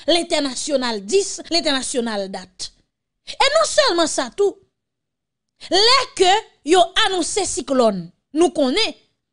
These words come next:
siklòn nan gon peryòd chak ane.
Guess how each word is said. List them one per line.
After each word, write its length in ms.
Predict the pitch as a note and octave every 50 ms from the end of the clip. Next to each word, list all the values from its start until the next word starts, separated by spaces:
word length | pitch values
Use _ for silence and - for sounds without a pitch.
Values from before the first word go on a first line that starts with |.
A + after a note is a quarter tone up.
| _ _ _ _
siklòn 560 | - - - - F#4+ C4+ D4+ C#4+ C4+ B3+ B3+ C4+
nan 200 | D#4 F4 E4+ C4
gon 160 | C#4+ D4 C#4
peryòd 680 | - D#4 C#4 C4+ C4 C4+ C4 D4+ D#4+ F4 F#4+ G4 G4+ G#4 G4+ - - _
chak 440 | - - - - - A4+ A4 - - F4+ D4+
ane. 260 | C4 A#3 G3+ -